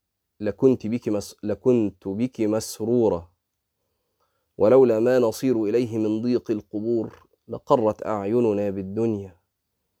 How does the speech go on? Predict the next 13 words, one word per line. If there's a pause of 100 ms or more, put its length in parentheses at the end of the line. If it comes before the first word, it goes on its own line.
(440)
ثم
بكى
حتى
ارتفع
صوته. (2000)
رأى
بعض
السلف
في
منامه
قائلا
يقول
له: